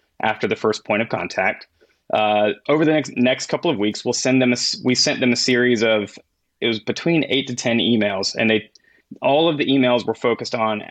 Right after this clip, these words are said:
providing more value. So we shared a couple of relevant blog posts. Um, we added more value to the checklist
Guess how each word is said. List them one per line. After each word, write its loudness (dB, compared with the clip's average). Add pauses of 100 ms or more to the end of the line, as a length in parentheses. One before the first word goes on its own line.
(140)
providing 2
more 0
value. 0 (380)
So -2
we 2
shared 0
a -6
couple -2
of 0
relevant 0
blog 0
posts. -2 (340)
Um, -2
we 2
added 2
more 4
value 2
to -8
the -8
checklist -2